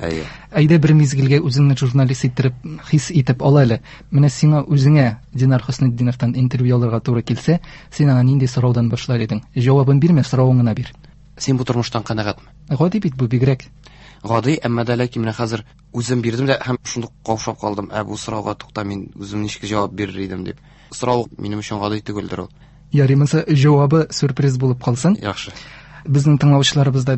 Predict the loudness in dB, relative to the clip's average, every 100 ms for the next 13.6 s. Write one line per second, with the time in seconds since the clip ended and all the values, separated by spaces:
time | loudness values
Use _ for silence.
0 | 0 2 2 4 4 4 2 0 0 0
1 | 2 -2 -2 0 2 2 0 2 2 2
2 | 2 2 0 0 0 -6 -4 0 2 2
3 | 2 4 4 2 -2 -2 -2 2 2 2
4 | 2 4 4 4 0 2 4 4 4 2
5 | 2 4 2 2 2 2 0 0 0 0
6 | 0 0 2 0 0 0 4 4 4 2
7 | 2 2 2 2 2 2 0 -2 -4 -4
8 | -4 -6 -2 0 4 4 4 4 4 4
9 | 4 6 4 4 2 2 0 2 -2 0
10 | 0 0 0 -2 -2 -2 -2 -2 -2 -2
11 | -4 -4 2 4 4 2 2 2 0 0
12 | -4 -2 -2 0 -2 -4 -6 -2 2 2
13 | 2 2 2 0 -2